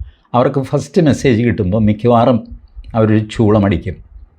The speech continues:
ഇതായിരിക്കും റിയാക്ഷൻ.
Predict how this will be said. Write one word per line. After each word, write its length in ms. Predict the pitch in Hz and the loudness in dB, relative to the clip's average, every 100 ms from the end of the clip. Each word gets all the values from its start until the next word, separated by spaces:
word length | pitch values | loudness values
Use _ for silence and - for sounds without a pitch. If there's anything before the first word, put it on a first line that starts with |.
| _ _ - - _ - - _ - - - - - - _ _ _ _ _ _ _ - | _ _ -20 -20 _ -16 -16 _ -14 -14 -12 -14 -14 -18 _ _ _ _ _ _ _ -4
ഇതായിരിക്കും 540 | 104 101 85 92 87 - 95 | 0 0 0 -4 -8 -6 -8
റിയാക്ഷൻ. 480 | 90 87 87 - | -4 -4 -6 -18